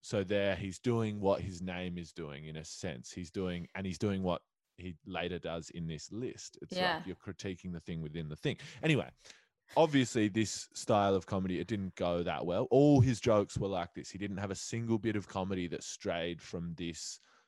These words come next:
Speaker 1: technique, if you can call it a technique. Everything was <laughs>
Speaker 2: It was
Speaker 1: everything
Speaker 2: all
Speaker 1: was
Speaker 2: this gimmick.
Speaker 1: this, all this gimmick about
Speaker 2: Yeah.
Speaker 1: like, like, you know, not only do I hate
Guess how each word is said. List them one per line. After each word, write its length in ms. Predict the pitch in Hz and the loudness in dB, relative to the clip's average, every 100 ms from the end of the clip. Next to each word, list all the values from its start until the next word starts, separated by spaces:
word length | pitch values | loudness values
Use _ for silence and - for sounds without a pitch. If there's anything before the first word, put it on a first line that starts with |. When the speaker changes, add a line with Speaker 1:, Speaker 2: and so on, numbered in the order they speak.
| _ _ _ - | _ _ _ -14
Speaker 1:
technique, 800 | - 92 80 92 87 85 58 _ | -6 -6 -6 -6 -4 -4 -8 _
if 180 | - - | -14 -12
you 80 | 71 | -12
can 160 | 82 | -10
call 220 | 78 78 71 | -4 -4 -4
it 60 | |
a 80 | 80 | -6
technique. 540 | - 82 - 67 - - | -8 -10 -10 -12 -12 -6
Everything 640 | 107 113 110 101 98 95 | -4 -2 -4 -6 -6 -6
was 340 | 87 90 82 - _ _ _ | -4 -4 -6 -12 _ _ _
<laughs> 20 | - - 392 415 - - - | -6 -6 -8 -16 -18 -6 4
Speaker 2:
It 80 | |
was 120 | 220 226 | 8 8
Speaker 1:
everything 120 | - | 10
Speaker 2:
all 260 | 220 220 233 | 10 10 10
Speaker 1:
was 40 | |
Speaker 2:
this 220 | 214 214 | 6 4
gimmick. 540 | - 190 190 160 104 - | 2 2 2 0 -6 -2
Speaker 1:
this, 200 | 127 113 | -2 0
all 340 | - 151 160 160 | 4 8 10 10
this 200 | 151 - | 8 4
gimmick 440 | 156 156 151 131 | 2 2 4 4
about 320 | 135 117 110 107 | 4 6 6 6
Speaker 2:
Yeah. 140 | 104 | 6
Speaker 1:
like, 100 | 98 - - - - - | 4 -2 -20 -20 -20 -2
like, 200 | 127 107 110 | 2 2 0
you 80 | |
know, 140 | 127 110 | -2 0
not 260 | 123 135 135 | 0 0 2
only 400 | 151 151 127 113 | 0 0 -2 -2
do 200 | 117 113 | 2 4
I 160 | 107 | 4
hate 340 | 107 117 113 | 4 2 0